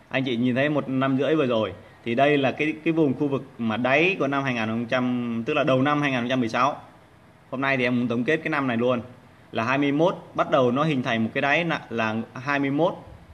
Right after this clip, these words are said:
tháng một năm hai nghìn không trăm mười sáu. Hai mươi mốt tháng một năm hai nghìn không trăm mười sáu, đó, tầm đầu, đầu năm đó, thì nó nằm ở khoảng tầm chính xác là năm trăm mười tám á.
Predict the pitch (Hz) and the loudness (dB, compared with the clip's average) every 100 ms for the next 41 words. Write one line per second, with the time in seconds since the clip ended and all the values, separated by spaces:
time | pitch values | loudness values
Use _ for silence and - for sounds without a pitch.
0 | - - - - 135 160 147 110 - - | -20 -20 -18 -6 -4 0 0 0 -6 -8
1 | 123 127 135 127 123 104 123 123 123 110 | -4 -2 0 -2 -2 -4 -4 -2 -2 0
2 | 127 151 - - - - - - - - | 0 0 -4 -18 -20 -20 -20 -20 -20 -10
3 | 117 120 135 135 139 120 - 113 120 110 | -6 -2 -2 -4 -4 -4 -4 -6 -4 -4
4 | 104 104 113 104 113 127 143 139 120 113 | -4 -4 -6 -4 -2 2 2 2 2 2
5 | 110 110 117 117 120 - - - - 123 | 2 0 0 -2 -4 -8 -20 -12 -4 0
6 | 160 139 117 123 113 120 135 113 110 156 | 2 2 0 0 -2 0 0 0 -2 -4
7 | 220 311 160 131 139 139 120 123 139 214 | -2 0 0 0 0 0 0 0 0 -2